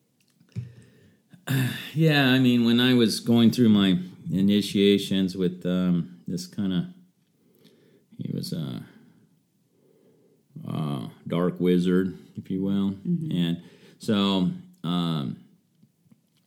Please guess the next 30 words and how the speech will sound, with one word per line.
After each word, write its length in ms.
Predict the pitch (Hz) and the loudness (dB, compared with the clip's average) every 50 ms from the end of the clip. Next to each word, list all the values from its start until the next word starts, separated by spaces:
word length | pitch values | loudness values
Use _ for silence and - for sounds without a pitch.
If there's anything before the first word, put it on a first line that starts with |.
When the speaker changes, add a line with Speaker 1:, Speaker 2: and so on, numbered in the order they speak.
| _ - - | _ -4 0
Speaker 1:
and 120 | 127 131 135 | 2 4 6
I 40 | |
was 180 | 123 123 110 - | 6 4 4 4
learning, 280 | 110 107 107 107 101 92 | 4 4 6 6 4 4
uh, 220 | 92 90 85 80 80 - - - - - - - - - | 2 2 0 0 -2 -6 -10 -12 -14 -16 -16 -16 -14 -10
you 140 | - 92 90 | -6 -4 -2
know, 100 | 82 78 | -2 -2
a 40 | 71 | -2
great 280 | - 92 90 87 78 76 | -4 -2 -2 0 0 0
deal, 380 | 90 95 95 92 87 85 - - - | 0 0 0 0 -2 -4 -4 -8 -16
but, 380 | - - 87 85 82 - - - _ _ _ _ _ _ _ _ - 73 | -10 -8 -6 -4 -4 -6 -8 -12 _ _ _ _ _ _ _ _ -14 -12
uh, 320 | 76 76 69 73 78 80 | -12 -12 -10 -8 -6 -6
those 260 | 90 92 95 95 82 | -4 -4 -4 -4 -2
moments 580 | 92 101 101 107 117 123 110 92 87 - - - | 0 0 2 2 2 2 2 0 0 -2 -6 -6
that, 280 | - 87 85 85 - - - - _ _ - _ _ _ _ _ - _ _ - - | -6 -4 -4 -4 -6 -8 -14 -20 _ _ -20 _ _ _ _ _ -20 _ _ -12 -8
um, 320 | - 85 87 87 87 82 - | -6 -4 -2 -2 -2 -4 -4
I 180 | 82 92 95 98 | -4 -2 -2 0
would, 400 | 98 95 92 90 87 85 80 - - - - _ _ _ _ _ _ _ - - - - - _ _ _ _ _ | 2 2 2 2 2 0 -2 -8 -14 -20 -20 _ _ _ _ _ _ _ -20 -18 -18 -18 -20 _ _ _ _ _
so 200 | - - 196 185 | -14 -10 -8 -8
I 80 | 190 208 | -6 -4
would 200 | 214 196 185 180 | -4 -4 -4 -2
build 380 | - - 220 107 104 95 90 - - - - _ _ - | 0 2 2 2 0 -2 -6 -10 -12 -16 -20 _ _ -10
new 280 | - 196 190 - 90 - | -8 -6 -6 -6 -6 -6
constructs 840 | - 104 101 104 104 101 - - 80 76 80 92 87 73 - - - | -6 -4 -4 -4 -4 -6 -8 -10 -10 -8 -6 -6 -6 -8 -10 -12 -16
or 120 | - - | -18 -18
grids 760 | - - - 90 92 95 95 92 90 87 80 78 - - - | -14 -8 -4 -4 -2 0 0 0 0 0 -2 -4 -10 -14 -16
or, 380 | - - 76 76 76 73 76 - - _ _ _ _ - | -16 -12 -10 -10 -10 -10 -12 -14 -18 _ _ _ _ -20
um, 420 | - - 50 50 50 50 - - - _ _ _ _ _ _ _ _ _ - | -20 -18 -18 -18 -18 -18 -18 -20 -20 _ _ _ _ _ _ _ _ _ -10
and, 680 | 101 95 98 95 92 90 87 87 87 87 82 80 - - _ _ _ - _ _ _ - - | -8 -6 -4 -2 -2 0 0 0 -2 -4 -6 -8 -10 -16 _ _ _ -20 _ _ _ -12 -10
um, 640 | 90 87 80 76 73 71 62 - - 50 50 - | -8 -8 -8 -8 -10 -12 -14 -14 -16 -18 -20 -20